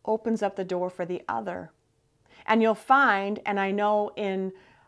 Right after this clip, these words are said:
my r-, marriage now with my husband, that there are days where we give and take.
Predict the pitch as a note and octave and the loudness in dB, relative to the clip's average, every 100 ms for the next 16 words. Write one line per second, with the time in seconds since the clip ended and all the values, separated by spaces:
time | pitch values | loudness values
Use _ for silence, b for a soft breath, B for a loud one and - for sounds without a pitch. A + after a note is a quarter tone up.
0 | B - G3 G3+ G#3 G3+ G#3 G#3 G3+ F#3+ | B -8 -2 2 2 0 0 2 2 0
1 | - G#3 A3 G3 G3 G3+ - G3 G3 F#3+ | 0 0 2 0 -2 -6 -8 -6 -4 -4
2 | F#3+ G3 F#3+ F#3 F3 F3 - _ - G3 | -2 -4 -4 -6 -6 -8 -14 _ 2 4
3 | F#3+ - - _ _ A3 G3+ G3 F#3 G#3+ | 4 0 -14 _ _ 0 2 4 4 4
4 | A#3+ C#4+ D4 G#3+ F3+ E3+ G3 G#3 A#3 A3 | 4 2 -2 -2 -2 -2 -2 -2 -2 -6
5 | F3+ - - _ | -8 -12 -16 _